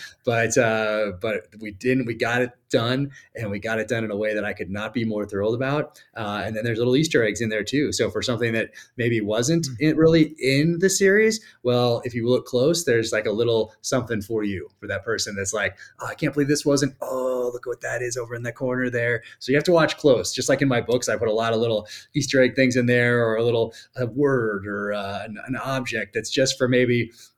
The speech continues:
Speaker 1: one or two other people <laughs> on the planet.
Speaker 2: Yeah.
Speaker 1: Um, but we did that same thing with the series. And then also with the series, very unusual for Hollywood, is that, uh, there was no payment for,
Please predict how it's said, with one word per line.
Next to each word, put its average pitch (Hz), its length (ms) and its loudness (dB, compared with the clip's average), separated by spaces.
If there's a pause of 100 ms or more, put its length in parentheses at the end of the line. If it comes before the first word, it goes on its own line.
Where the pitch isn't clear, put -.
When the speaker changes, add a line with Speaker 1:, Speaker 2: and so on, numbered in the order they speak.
(140)
Speaker 1:
one 143 200 6
or 147 60 6
two 151 160 6
other 147 160 8
people 151 420 4
<laughs> - 60 4
on 196 220 4
the 160 80 8
planet. 151 340 6
Speaker 2:
Yeah. 175 160 2 (340)
Speaker 1:
Um, 131 140 2
but 135 80 4
we 135 100 6
did 139 140 4
that 123 200 4
same 139 380 4
thing 123 520 2
with 110 160 0
the 101 100 -6
series. 95 480 -2
And 98 100 -6
then 104 240 -6 (240)
also 143 260 2
with 131 120 2
the 110 60 -4
series, 117 320 0
very 117 200 2
unusual 120 360 2
for 107 160 0
Hollywood, 104 480 0
is 98 220 -6
that, 101 280 -4
uh, 101 180 -2
there 101 120 -4
was 95 100 -4
no 113 140 -2
payment 113 420 -6
for, 104 360 -6